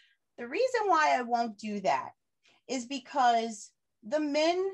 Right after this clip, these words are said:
who do these hideous acts, I don't think they deserve the attention. So let's, you know, let's shine a light on the voices who need to be heard,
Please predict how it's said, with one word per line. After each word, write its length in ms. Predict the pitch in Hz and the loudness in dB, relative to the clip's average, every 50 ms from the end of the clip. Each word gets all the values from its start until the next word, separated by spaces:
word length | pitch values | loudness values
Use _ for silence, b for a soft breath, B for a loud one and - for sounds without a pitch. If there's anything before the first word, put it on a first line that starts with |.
| 381 - _ _ _ | -8 -14 _ _ _
who 240 | 285 277 277 240 226 | -8 -8 -8 -8 -8
do 540 | 247 269 277 285 285 294 294 294 285 269 240 | -8 -8 -8 -6 -6 -6 -8 -10 -10 -12 -10
these 500 | 226 269 262 262 262 247 247 - - - - | -8 -8 -6 -6 -6 -8 -10 -12 -16 -14 -10
hideous 440 | 247 233 262 262 277 269 269 269 - - | -6 -6 -4 -4 -4 -4 -6 -6 -6 -2
acts, 560 | 240 247 269 311 330 - - - - - - _ _ _ _ _ _ _ _ _ _ _ _ _ _ | 0 0 0 0 -4 -10 -16 -20 -20 -20 -20 _ _ _ _ _ _ _ _ _ _ _ _ _ _
I 140 | - 247 330 | 0 0 2
don't 200 | 349 247 208 202 | 2 0 -2 -4
think 200 | - 233 226 214 | -6 -8 -6 -6
they 160 | - 233 247 | -6 -6 -6
deserve 440 | 220 220 247 220 262 254 254 247 226 | -6 -8 -8 -6 -4 -4 -4 -6 -6
the 120 | 247 254 240 | -8 -8 -10
attention. 640 | 240 - - 262 262 269 - - - - - 165 - _ _ _ _ _ _ _ _ - - b b b b b b | -10 -8 -8 -6 -6 -6 -8 -10 -14 -14 -16 -18 -20 _ _ _ _ _ _ _ _ -20 -20 b b b b b b
So 640 | - - - 349 370 330 262 208 190 190 196 196 B B B B B B | -18 -8 -2 2 4 4 4 4 2 0 -2 -6 B B B B B B
let's, 440 | 247 277 311 339 339 339 - - - | 0 2 4 4 4 2 -2 -8 -4
you 120 | 302 349 | 0 2
know, 140 | 320 294 269 | 4 4 4
let's 280 | 269 285 330 381 - - | 4 2 2 2 0 -4
shine 320 | - 381 349 349 359 359 | -2 0 2 2 2 2
a 80 | 311 277 | 0 -2
light 420 | 262 254 269 277 269 262 208 - - - _ _ _ _ _ _ _ _ | 0 0 0 0 0 -2 -8 -14 -20 -20 _ _ _ _ _ _ _ _
on 520 | 208 247 254 262 254 247 240 240 240 226 - _ | -6 -2 0 2 2 2 2 0 -2 -6 -12 _
the 160 | 202 208 233 | -10 -8 -8
voices 640 | 214 175 170 226 233 247 254 240 - - 269 247 233 - | -8 -8 -6 -4 -2 -2 -2 -4 -6 -6 -8 -8 -8 -6
who 200 | - 233 220 220 | -6 -6 -6 -4
need 580 | 220 214 226 226 226 220 220 220 214 - - _ _ | -4 -4 -4 -4 -4 -4 -4 -6 -6 -8 -12 _ _
to 140 | - 220 196 | -12 -12 -10
be 160 | 175 185 185 | -10 -10 -12
heard, 540 | 175 170 185 196 185 180 165 160 160 160 | -12 -6 -6 -4 -4 -2 -4 -6 -6 -8